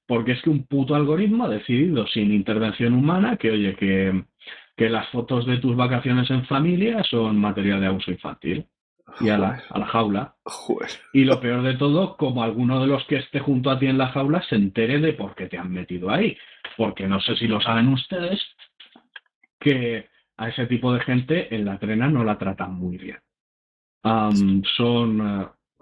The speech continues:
Speaker 1: a ver, que en la cárcel está lo mejorcito de cada casa, pero es que a esos en particular les tienen una tirria tremenda. ¿Aló?
Speaker 2: Uy, se ha conectado.
Speaker 1: Ah, sí.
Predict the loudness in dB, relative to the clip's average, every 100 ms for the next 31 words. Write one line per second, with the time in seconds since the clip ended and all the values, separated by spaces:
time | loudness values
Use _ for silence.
0 | _ -2 0 0 -2 -4 -2 -2 -2 0
1 | 0 0 0 2 0 0 -2 -2 0 2
2 | 2 0 -2 -2 -4 -4 -4 0 0 0
3 | -2 -2 -2 0 0 -2 -2 0 0 2
4 | 0 0 2 2 2 0 -2 0 0 0
5 | 0 0 -2 -6 -20 _ _ _ _ _
6 | _ _ _ _ _ _ _ _ -2 0
7 | 0 -4 -12 _ _ _ _ _ _ _
8 | 0 0 0 _ -10 -4 -2 -2 -4 -4
9 | 0 0 2 0 -2 0 0 0 -2 -4
10 | -2 -4